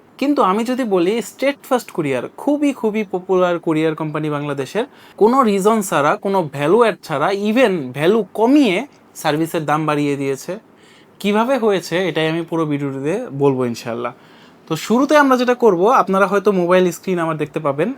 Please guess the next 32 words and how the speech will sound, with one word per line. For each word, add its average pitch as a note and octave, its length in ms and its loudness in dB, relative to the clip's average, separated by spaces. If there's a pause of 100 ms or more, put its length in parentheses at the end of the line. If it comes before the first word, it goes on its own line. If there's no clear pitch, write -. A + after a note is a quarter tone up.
আমি D#3 480 -2 (100)
প্রাইসিংয়ে F#3 520 0
যাচ্ছি, D3+ 400 -2
ওদের D#3+ 200 0
প্রাইসিং E3 420 -2
প্ল্যানটা D3+ 300 -4
আমি C#3 140 -2
আপনাদের C3+ 300 -6
সাথে C#3 200 -4
শেয়ার D#3 260 -2
করি, F#3 180 0
যেটা E3+ 240 0
ওদের E3 280 0
অ্যাপসে A#3 480 -2
শেয়ার E3 300 0
করা। A#2 240 -2 (1120)
তো D#3+ 200 6
ঢাকা E3 300 -2
সিটি A3+ 260 -4
থেকে A#3+ 280 0
আমি, G#3 180 2
ধরেন, F#3 280 0
ঢাকা E3 220 -2
সিটির F3 240 -2
বাইরে D#3 340 0
যে D#3 120 -4
কোনো D3+ 340 -2
ইয়ে C#3 180 -2
আমি C#3+ 160 0
মাল C#3 240 -2
পাঠাবো, D3+ 300 -2
আমি G3+ 260 2